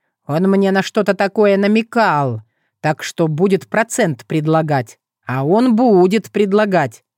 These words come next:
Бери, не тушуйся». «Да не надо мне», опять начал Вран. «Надо, не надо. Не стоит делать жизнь этого типа слишком уж легкой»,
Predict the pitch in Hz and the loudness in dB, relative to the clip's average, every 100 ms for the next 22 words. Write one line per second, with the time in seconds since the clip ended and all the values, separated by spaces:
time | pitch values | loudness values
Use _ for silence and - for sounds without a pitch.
0 | _ _ _ 180 269 254 165 147 165 190 | _ _ _ -2 0 2 2 0 -2 -2
1 | - 156 123 - 131 110 _ _ _ _ | -2 -4 -4 -6 -8 -8 _ _ _ _
2 | - 135 131 123 147 208 247 240 180 117 | -12 -8 -6 -4 -2 0 2 2 0 -2
3 | _ _ _ _ - 156 180 180 180 185 | _ _ _ _ -6 -2 0 0 0 -2
4 | 170 190 180 185 175 139 110 _ _ _ | -2 -4 -2 0 -2 -2 -8 _ _ _
5 | _ 117 156 202 214 208 214 214 226 190 | _ -4 -2 0 0 0 2 2 2 2
6 | 151 113 _ _ _ _ 127 160 - - | -2 -4 _ _ _ _ -4 -2 -2 0
7 | 220 220 220 202 226 220 185 202 220 208 | 2 2 0 0 0 0 0 0 2 2
8 | 196 190 185 - 277 185 135 - 196 202 | 0 2 0 0 -4 -2 -4 -2 0 0
9 | - 202 220 - 254 185 - 147 120 | 0 -2 -2 -2 0 -2 -4 -8 -8